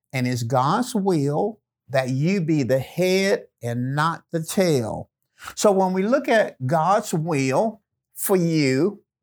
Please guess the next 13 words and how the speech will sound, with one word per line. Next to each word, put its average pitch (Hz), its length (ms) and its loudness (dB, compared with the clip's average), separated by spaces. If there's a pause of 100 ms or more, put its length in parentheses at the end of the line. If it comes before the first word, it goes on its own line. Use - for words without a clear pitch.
(140)
we 165 340 2
see 160 600 0 (320)
three 196 580 2 (300)
promises. 123 840 -2 (260)
Number 220 280 2
one, 180 520 0
God 160 340 -2
promises 220 720 0
you 143 680 2 (400)
and 180 200 2
the 240 80 0
church, - 560 2
and, 185 260 -4